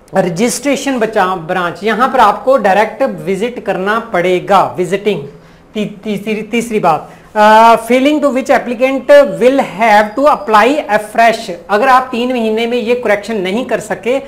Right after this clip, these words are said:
तो आपको दोबारा से migration certificate के लिए,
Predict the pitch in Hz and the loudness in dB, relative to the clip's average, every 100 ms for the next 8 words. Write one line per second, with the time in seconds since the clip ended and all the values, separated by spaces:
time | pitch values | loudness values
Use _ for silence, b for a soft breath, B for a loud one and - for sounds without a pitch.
0 | B B - 269 214 208 226 277 269 190 | B B 0 4 6 6 6 2 2 4
1 | 190 - 254 269 320 285 226 214 220 226 | 6 8 6 4 2 4 4 2 0 -2
2 | 208 190 196 - 185 185 180 185 180 233 | -2 -2 -4 -4 -4 -4 -6 -6 -4 -2
3 | 277 | -4